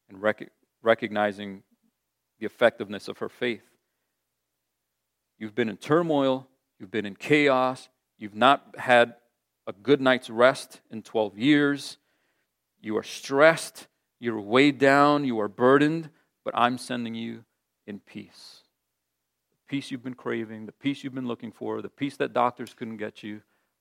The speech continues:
I'm giving to you. Go in peace. And not just a physical peace, but being at one with the family of God.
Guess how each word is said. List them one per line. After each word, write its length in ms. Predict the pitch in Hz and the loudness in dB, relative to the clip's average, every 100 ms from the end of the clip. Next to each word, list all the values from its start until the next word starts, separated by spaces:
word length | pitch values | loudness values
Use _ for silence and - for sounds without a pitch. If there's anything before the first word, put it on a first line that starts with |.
| _ | _
I'm 240 | 107 117 | -6 -6
giving 320 | 107 110 104 98 | -6 -10 -12 -18
to 80 | - | -14
you. 260 | 101 95 95 _ _ _ - | -12 -14 -16 _ _ _ -4
Go 240 | 113 117 | -4 -4
in 120 | 107 | -8
peace. 520 | _ - 101 - - _ _ _ _ _ _ - | _ -10 -10 -12 -20 _ _ _ _ _ _ -8
And 80 | |
not 160 | 104 143 | -6 -4
just 180 | 160 160 | -6 -10
a 60 | |
physical 420 | - 143 127 135 127 | -6 -6 -6 -10 -14
peace, 480 | _ 110 101 - _ _ _ _ _ | _ -14 -14 -20 _ _ _ _ _
but 240 | 104 104 - 107 | -6 -6 -8 -10
being 300 | 113 139 139 | -4 -2 0
at 160 | 123 - | -2 -4
one 560 | 107 120 123 104 120 _ _ _ _ _ _ _ | -6 -4 -4 -6 -16 _ _ _ _ _ _ _
with 180 | 110 - | -18 -14
the 40 | 123 | -12
family 440 | - 113 113 107 | -6 -6 -6 -10
of 120 | 98 | -6
God. 380 | 127 131 107 | 0 0 0